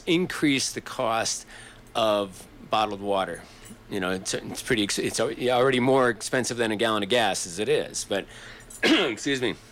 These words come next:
But the consumer rules, if they choose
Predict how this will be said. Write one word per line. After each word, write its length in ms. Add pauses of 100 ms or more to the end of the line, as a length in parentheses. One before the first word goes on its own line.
(840)
But 140
the 80
consumer 800
rules, 580
if 100
they 180
choose 800